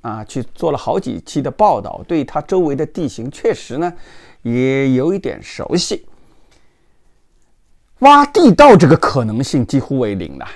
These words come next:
为什么这么说呢？呃，我给，啊，班门弄斧了啊！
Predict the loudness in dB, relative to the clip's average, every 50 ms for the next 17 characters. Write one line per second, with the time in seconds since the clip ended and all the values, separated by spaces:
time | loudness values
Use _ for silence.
0 | -20 -20 -20 -20 _ _ _ -20 -20 -20 -20 -20 -20 -20 -20 -20 -20 -18 -18 -18
1 | -18 -18 -18 -20 -18 -18 -18 -18 -8 -2 0 2 2 0 -2 -6 -10 -8 -10 -10
2 | -10 -12 -12 -10 -10 -10 -10 -10 -12 -16 _ -20 -20 -20 -20 _ _ -20 -20 _
3 | _ _ _ _ _ _ _ -14 -14 -12 -10 -10 -10 -12 -12 -12 -12 -12 -12 -10
4 | -8 -8 -10 -10 -10 -10 -10 -10 -10 -10 -12 -14 -16 -18 -18 -20 -18 -18 -18 -16
5 | -18 -8 -2 0 0 0 0 0 -2 -2 -2 -2 -2 -6 -12 -12 -8 -4 -2 2
6 | 4 4 4 2